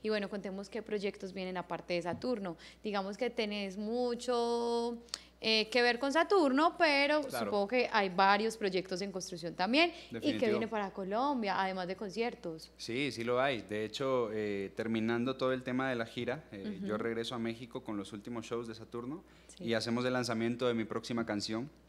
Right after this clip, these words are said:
Speaker 2: ¿Digo el nombre o no digo el nombre?
Speaker 1: Sí, claro, obvio, ya que estamos
Speaker 2: <laughs>
Speaker 1: en expectativa, lancémosla.
Speaker 2: Digo el nombre de la canción.
Speaker 1: Sí.
Speaker 2: La canción se va a llamar Adiós.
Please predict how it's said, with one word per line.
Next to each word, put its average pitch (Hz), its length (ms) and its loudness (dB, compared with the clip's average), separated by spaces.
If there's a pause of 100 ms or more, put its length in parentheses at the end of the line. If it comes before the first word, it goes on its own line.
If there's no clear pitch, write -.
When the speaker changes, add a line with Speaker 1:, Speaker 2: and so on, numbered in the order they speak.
(380)
Speaker 2:
¿Digo 143 200 2
el 190 80 0
nombre 185 220 2
o 139 40 2
no 135 100 2
digo 120 140 0
el 107 80 0
nombre? - 260 -8
Speaker 1:
Sí, 247 280 6
claro, 233 480 10
obvio, 285 340 12
ya 254 160 12
que 262 100 4
estamos 311 300 12 (200)
Speaker 2:
<laughs> - 160 -10
Speaker 1:
en 254 380 6
expectativa, 240 800 8
lancémosla. 220 840 4
Speaker 2:
Digo 110 260 2
el 131 80 6
nombre 139 240 4
de 120 60 4
la 110 80 2
canción. 101 280 0
Speaker 1:
Sí. - 80 4
Speaker 2:
La 131 80 6
canción 104 220 4
se 117 120 6
va 113 100 12
a - 20 12
llamar 113 340 8
Adiós. - 600 -2